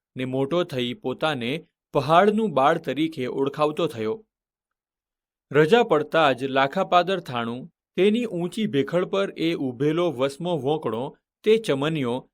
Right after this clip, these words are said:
અને બીજી તરફ જરાક ખસીને છુપાઈ જાણે ઘૂમટો કાઢીને વહેતી ગોમુખી ગંગા ગાય વાછરૂને ખેંચે તેમ ઝવેરચંદને ખેંચતા.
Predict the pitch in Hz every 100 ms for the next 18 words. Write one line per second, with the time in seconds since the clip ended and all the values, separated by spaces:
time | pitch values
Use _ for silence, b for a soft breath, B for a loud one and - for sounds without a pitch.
0 | _ 190 226 170 147 139 214 214 214 190
1 | 135 135 170 175 147 131 170 156 147 -
2 | 147 156 151 123 139 123 160 208 233 185
3 | - 143 143 202 208 156 139 151 170 151
4 | 147 160 156 131 165 _ _ - 127 180
5 | 202 226 240 185 147 143 170 175 135 120
6 | 135 - _ - 123 143 151 180 214 226
7 | 226 143 123 123 131 - _ _ - 160
8 | 127 165 - _ 123 135 147 190 196 208
9 | 214 220 214 131 117 - 117 120